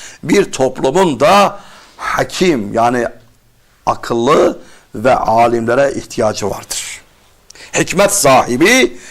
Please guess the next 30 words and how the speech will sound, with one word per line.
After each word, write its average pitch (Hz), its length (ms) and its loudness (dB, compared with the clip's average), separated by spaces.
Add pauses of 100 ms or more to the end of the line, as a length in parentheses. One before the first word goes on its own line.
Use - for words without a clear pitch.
(220)
ve 123 260 2
ilim 175 200 2
sahibi 113 480 0
insanlara 123 640 0 (200)
ihtiyacı 123 440 0
vardır. - 380 -6 (460)
Bir 208 160 0
toplum 170 480 0 (640)
bir - 140 0
toplum 143 460 0
hikmet 143 680 -2
ve 127 160 2
ilim 185 260 2
sahibi 120 440 0
insanlardan 117 680 -2 (100)
uzak 120 340 -6
düşerse - 560 -2 (420)
o 180 160 0
toplum 120 520 0 (320)
kaybeder. 120 560 -4 (260)
Onun 180 140 2
için 123 240 -2 (260)
ve'lem, 135 540 2 (320)
bilmiş 120 280 -4
ol 151 100 -2
ki 160 140 -2
ennel 123 300 0
ulema 120 400 2
vel 120 240 4
hakeme, 117 600 0